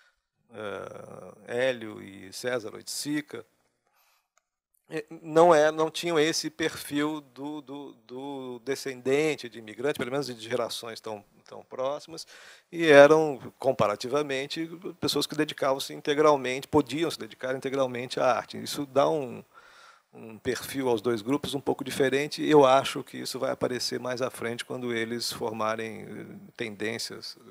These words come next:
desenvolver poéticas particulares. É, o, o grupo de São Paulo, como acho que muita gente, eh, sabe, se não todo mundo, eh,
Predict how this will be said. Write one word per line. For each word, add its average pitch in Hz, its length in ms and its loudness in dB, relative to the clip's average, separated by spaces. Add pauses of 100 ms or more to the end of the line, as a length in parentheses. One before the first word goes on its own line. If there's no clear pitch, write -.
(120)
desenvolver 110 480 -6
poéticas 110 500 0
particulares. 107 760 -8 (1000)
É, 107 720 -4 (1800)
o, 156 580 8 (300)
o 156 100 0
grupo 135 260 0
de - 80 -4
São 117 240 0
Paulo, 156 480 10 (360)
como 107 260 -10
acho 98 140 -6
que 95 200 -20 (460)
muita - 240 -10
gente, 98 360 -12
eh, 101 380 -14
sabe, 147 520 -4
se - 100 -10
não 95 120 -12
todo 101 180 -12
mundo, 175 280 -4 (680)
eh, 123 280 -4